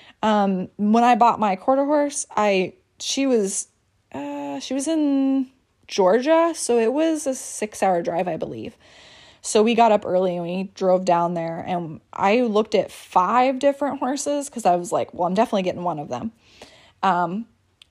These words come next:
but I had watched her video. I really liked her video. And then I watched her in person, and I really liked her in person, and then I had her vetted and I bought her.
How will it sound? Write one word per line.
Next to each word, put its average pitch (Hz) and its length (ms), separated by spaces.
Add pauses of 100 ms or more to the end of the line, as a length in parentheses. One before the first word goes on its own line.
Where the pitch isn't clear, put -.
(180)
but 208 120
I 220 140
had 208 380
watched 247 440
her 247 120
video. 220 380
I 208 40
really 190 220
liked 202 220
her 208 120
video. 247 540 (380)
And 208 280
then 202 440
I 185 440
watched 190 400
her 202 140
in 180 180
person, 302 400
and 262 80
I 202 60
really 180 240
liked 180 220
her 180 120
in 185 80
person, 285 500
and 208 260
then 202 120
I 180 140
had 202 220
her 190 160
vetted 190 280
and 170 100
I 156 100
bought 165 260
her. - 200